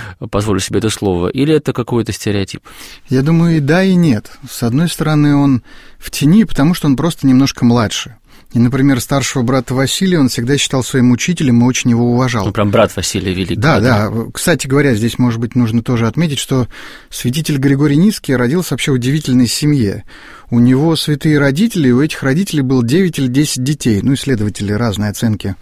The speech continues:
Speaker 2: имеют. Так вот, э, в этой семье было очень много святых. Вот, например, старший брат Василий, ну, это великий святитель и учитель церкви.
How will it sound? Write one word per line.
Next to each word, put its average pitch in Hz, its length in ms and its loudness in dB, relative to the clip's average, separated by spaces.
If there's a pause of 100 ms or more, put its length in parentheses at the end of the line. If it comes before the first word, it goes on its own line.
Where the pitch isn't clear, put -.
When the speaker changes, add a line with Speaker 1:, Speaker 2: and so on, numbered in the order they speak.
(360)
Speaker 2:
имеют. 110 320 2 (340)
Так 127 200 -2
вот, 180 260 2
э, 135 640 2 (120)
в 127 160 -2
этой 180 200 0
семье 170 340 2
было 147 200 0
очень 156 220 -2
много 135 220 0
святых. 127 420 -6
Вот, 117 120 -4
например, 143 340 2
старший 147 380 -2
брат 135 200 0
Василий, 151 460 2
ну, 117 100 4
это 117 160 -2
великий 135 340 0
святитель 127 440 -2
и 117 60 2
учитель 101 380 -2
церкви. - 480 -6